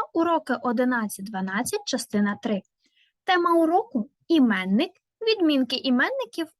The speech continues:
називний. Тема уроку з читання: позакласне читання,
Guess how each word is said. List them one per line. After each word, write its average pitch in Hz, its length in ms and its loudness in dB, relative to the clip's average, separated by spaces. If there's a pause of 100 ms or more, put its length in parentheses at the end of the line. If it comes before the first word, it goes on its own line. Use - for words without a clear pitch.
(100)
називний. 262 520 -2 (600)
Тема 240 280 0
уроку 247 380 0
з - 40 -4
читання: 370 600 -4 (540)
позакласне 277 680 -2
читання, 392 600 -4